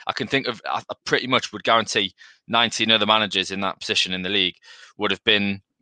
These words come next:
making a sub after we'd scored to, to waste a bit more of that time, given how late it was.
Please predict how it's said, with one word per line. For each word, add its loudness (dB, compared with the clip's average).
making 0
a -2
sub 2
after -2
we'd -2
scored 0
to, 0
to -10
waste -2
a -10
bit -2
more 0
of -8
that 0
time, 2
given -4
how 0
late 0
it -6
was. 2